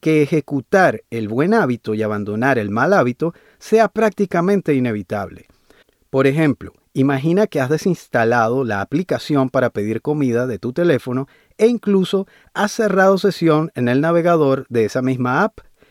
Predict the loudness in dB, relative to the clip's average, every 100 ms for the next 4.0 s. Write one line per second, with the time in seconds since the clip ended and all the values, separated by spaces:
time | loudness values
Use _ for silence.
0 | _ -2 2 2 2 2 2 2 0 2
1 | 0 0 -4 -4 -6 -4 -4 -4 -2 0
2 | 2 2 0 -2 -6 -2 0 0 -2 -4
3 | -6 -6 -4 -4 -4 -6 -10 -16 -20 -20